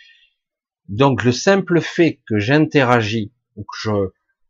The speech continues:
je me connecte aux gens, simplement en y prêtant de l'attention, je me connecte à eux, ils se connectent à moi, ils se connectent au réseau. C'est aussi simple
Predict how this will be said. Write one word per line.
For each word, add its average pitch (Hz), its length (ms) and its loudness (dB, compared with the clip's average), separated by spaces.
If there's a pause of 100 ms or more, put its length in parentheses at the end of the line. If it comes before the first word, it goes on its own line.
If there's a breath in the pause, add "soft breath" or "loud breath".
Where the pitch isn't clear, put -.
je 110 140 -2
me 113 140 2
connecte 139 560 -2
aux 95 100 -6
gens, 143 420 -2
simplement 107 680 -4
en 87 440 -10 (100)
y 104 140 -6
prêtant 151 520 -2
de 104 100 0
l'attention, 92 720 -6 (1000)
je 113 180 0
me 147 120 4
connecte 101 380 -4
à 87 120 -2
eux, 120 240 -6
ils 170 180 -4
se - 160 -14
connectent - 440 -10
à 78 80 -10
moi, 80 340 -8
ils 143 180 -2
se - 160 -8
connectent 92 440 -8
au 95 60 -8
réseau. 87 300 -14 (200)
C'est - 280 -8
aussi 180 300 -2
simple 117 420 -8